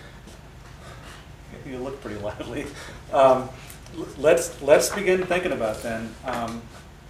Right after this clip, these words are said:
it, we want you to go to the model room with, with some idea of what to look for, you know, some idea of what the, what the shape you wanna think about is.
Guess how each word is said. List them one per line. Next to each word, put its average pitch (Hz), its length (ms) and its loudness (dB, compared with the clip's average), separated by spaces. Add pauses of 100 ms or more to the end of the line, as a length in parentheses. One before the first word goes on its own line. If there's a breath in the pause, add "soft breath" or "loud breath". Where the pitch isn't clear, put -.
(1160)
it, 185 120 -12 (540)
we 180 140 2
want 214 240 6
you 185 80 2
to 151 100 2
go 156 200 8
to 170 60 4
the 151 80 0
model 131 360 4
room 123 260 -2
with, 120 240 -6
with 123 140 -8
some 165 220 4
idea 131 320 4
of 107 80 -2
what 113 120 -4
to 107 60 -10
look 107 240 -6
for, 98 380 -6
you 92 60 -10
know, 98 100 -8
some 156 200 0
idea 123 300 0
of 110 80 -4
what 110 180 -4
the, 104 220 -8 (200)
what 113 200 -6
the 107 120 -8
shape 107 340 -6
you 107 80 -8
wanna 98 240 -8
think 104 200 -12
about 95 260 -10
is. 95 140 -14